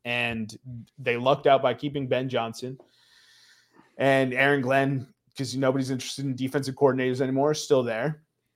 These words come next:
Uh, so we'll see what happens. But, uh, Green Bay ain't going nowhere. Kirk Cousins is gonna come back. Kirk Cousins would have won this division. Yeah, I mean, dude beat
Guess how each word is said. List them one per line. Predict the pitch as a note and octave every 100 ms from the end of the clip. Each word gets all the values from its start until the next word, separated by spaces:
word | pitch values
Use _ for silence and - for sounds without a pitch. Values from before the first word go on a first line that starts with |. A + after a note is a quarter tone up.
| -
Uh, | B2 B2 B2 A#2
so | - C#3+ C#3
we'll | C#3 E3
see | F#3+
what | F#3+ D3
happens. | F#3+ D3+ A#2+
But, | C3 A#2+ -
uh, | C3+
Green | A#2+ D#3 E3+
Bay | E3 F#3 F#3
ain't | F#3
going | F3+ F3+ F3+
nowhere. | F3+ F3+ F3+ F3+ F#3+ F#3
Kirk | - D#3 -
Cousins | D3+ E3 E3 D3+
is | D3+
gonna | D#3+
come | D3+ D#3+
back. | D3 C#3+ D#3+
Kirk | - D#3+ E3
Cousins | D#3+ D#3 C3
would | B2+ D3
have |
won | C3 C#3+ D3+
this | C#3
division. | - C3+ C#3+ A#2 A#2+ _ _ - A#2+ - _ C3
Yeah, | A#2+
I | A2+
mean, | A#2+ A2+ A2+ - - _ _ _ _ C3+
dude | D3+ D#3+ D#3+
beat | D#3+ D3+